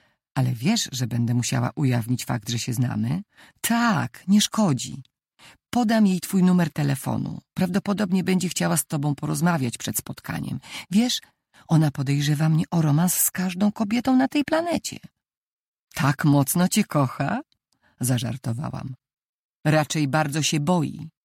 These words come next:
„Pomóż, kochana, bo zwariujemy”. Zbyszkowi najwyraźniej nie było do śmiechu. „Dobrze, zrobię,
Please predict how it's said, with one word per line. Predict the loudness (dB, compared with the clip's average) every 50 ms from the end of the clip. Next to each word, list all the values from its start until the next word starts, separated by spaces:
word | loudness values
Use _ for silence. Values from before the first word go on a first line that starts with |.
| _ _ _ _ _ _ _ _ _ _ _ _ _ _ _ _ _ _ _ _ _ _ _ _ 0
„Pomóż, | 2 2 2 0 -2 -4 -6 -6
kochana, | -6 -4 -2 2 2 4 4 2
bo | 2 2 0
zwariujemy”. | 0 0 0 0 0 0 -2 0 0 0 0 0 0 -2 -2 -4 -6 -8 -10 -14 _ _ _ _ _ _ _ _ _ _ _ _ _ _ -4
Zbyszkowi | 0 0 0 0 0 -2 -2 0 2 2
najwyraźniej | 2 2 0 0 -2 -2 -2 -2 0 0 2 2 2 2
nie | 2 2 2
było | 0 -2 -6 -6 -6 -6
do | -4 -4
śmiechu. | -6 -4 -4 -6 -6 -6 -10 -14 -14 -14 -16 _ _ _ _ _ _ _ _ _ _
„Dobrze, | -4 -2 -2 -2 -4 -6 -6 -6 -8 -8 -10 _ _ _ _ _ _ _ _ -20 -20 -20 -20 _ -4
zrobię, | 0 2 2 2 2 2 2 2 2 0 -2 -4 -6 -10